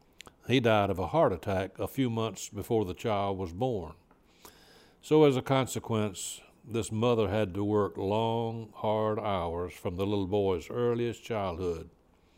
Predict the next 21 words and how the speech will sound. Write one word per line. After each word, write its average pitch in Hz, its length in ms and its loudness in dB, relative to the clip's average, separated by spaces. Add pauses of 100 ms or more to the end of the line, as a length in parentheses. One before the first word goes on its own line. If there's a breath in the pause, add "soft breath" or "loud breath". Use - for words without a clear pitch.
(640 loud breath)
She - 180 -2
gave 123 280 6
her 110 120 2
son 98 460 -2
no 104 140 2
affection, 110 680 -2 (160)
no 101 220 2
love, 98 640 0
no 98 220 0
discipline, 95 880 -2 (460 loud breath)
no 143 160 4
training 92 640 -4 (280)
during 101 280 0
those 101 240 -2
early 131 360 0
years 98 400 0
of 80 120 -10
his 92 200 -6
life. 85 440 -4 (840 soft breath)
She - 220 -4
even 113 680 2